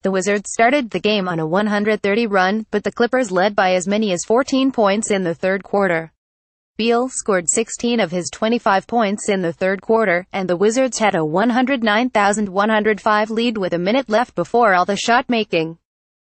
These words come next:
"It's a little bit beyond frustrating at this point," Beal said.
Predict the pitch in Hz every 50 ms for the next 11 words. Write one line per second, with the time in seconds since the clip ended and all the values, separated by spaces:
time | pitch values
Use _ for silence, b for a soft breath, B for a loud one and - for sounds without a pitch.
0 | _ - 226 208 - - 175 175 185 214 226 220 175 202 208 214 _ - 190 190
1 | 196 233 240 214 214 - - 226 220 262 - - 226 202 190 180 170 170 165 -
2 | 208 240 - - - 220 196 208 - - 226 226 196 156 151 156 - - 165 160
3 | 175 208